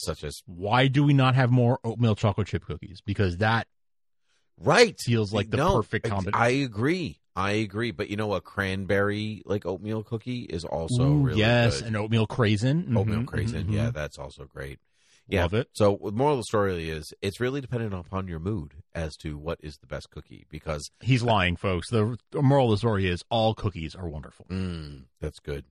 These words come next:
Speaker 2: Oh, sorry. For you Brits, we were talking about biscuits.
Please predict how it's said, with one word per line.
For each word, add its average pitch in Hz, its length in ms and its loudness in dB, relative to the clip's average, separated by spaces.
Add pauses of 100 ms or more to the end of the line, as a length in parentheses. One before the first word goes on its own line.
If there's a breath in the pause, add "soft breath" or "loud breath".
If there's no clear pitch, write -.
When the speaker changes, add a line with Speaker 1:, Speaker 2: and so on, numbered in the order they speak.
(100)
Speaker 2:
Oh, 147 160 6 (260 loud breath)
sorry. 147 260 2
For - 140 0
you 135 140 4
Brits, 139 340 2
we 151 160 0
were 131 160 0
talking 123 300 2
about 104 220 -2
biscuits. - 500 -12